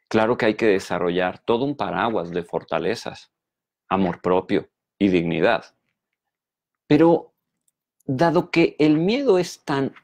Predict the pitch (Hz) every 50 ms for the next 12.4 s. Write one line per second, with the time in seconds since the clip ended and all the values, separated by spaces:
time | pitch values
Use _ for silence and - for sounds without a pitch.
0 | _ _ _ - 104 101 101 101 - - - _ - 127 117 113 107 101 - 101
1 | 101 - _ - 143 135 135 139 135 - 135 120 113 104 101 95 92 95 98 101
2 | 101 95 - - 85 80 - _ _ _ _ _ _ _ _ _ _ _ _ _
3 | _ _ _ _ _ _ _ _ _ _ _ _ - - - 143 151 160 185 233
4 | - 254 165 - - 123 101 95 95 92 90 87 92 92 90 - 95 90 - -
5 | 101 95 92 - - - - - - 98 - - - 92 87 - - 87 87 90
6 | 87 87 - 90 90 - - - - - - - - - - - 233 302 349 339
7 | - - - 233 294 294 - - - - - - _ - - - 180 - - 233
8 | - 359 311 262 214 208 220 233 196 160 147 90 165 - _ _ _ _ - 139
9 | 160 180 175 131 90 95 92 92 110 - - 151 160 165 165 165 151 - - 180
10 | 160 - - _ 110 104 - - 127 120 - - 120 - 127 - - 170 190 214
11 | 240 226 220 196 196 196 208 175 - 160 - - 123 127 135 143 143 131 - _
12 | 110 107 104 104 123 180 202